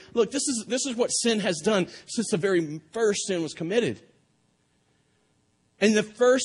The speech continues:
separation you see in the Bible, it, we don't physically hear about the separation between God and man until after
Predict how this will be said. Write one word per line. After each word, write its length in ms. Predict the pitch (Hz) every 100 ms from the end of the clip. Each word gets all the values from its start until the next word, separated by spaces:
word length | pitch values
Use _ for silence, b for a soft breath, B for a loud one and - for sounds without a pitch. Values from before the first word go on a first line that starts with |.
| - -
separation 580 | 240 214 208 214 214
you 80 | 208
see 420 | 202 - 202 220
in 120 | 196 190
the 80 |
Bible, 400 | 160 175 196 202
it, 160 | 190 190
we 320 | 165 156 185
don't 200 | 254 208 -
physically 520 | 196 208 220 202 190
hear 320 | 175 202 202
about 320 | 196 156 175 170
the 80 |
separation 500 | - 185 185 180 170
between 320 | 151 165 175 151
God 220 | 160 175
and 120 | 143
man 200 | 151 160
until 340 | 139 - 147 - -
after 720 | 190 226 - - 127 123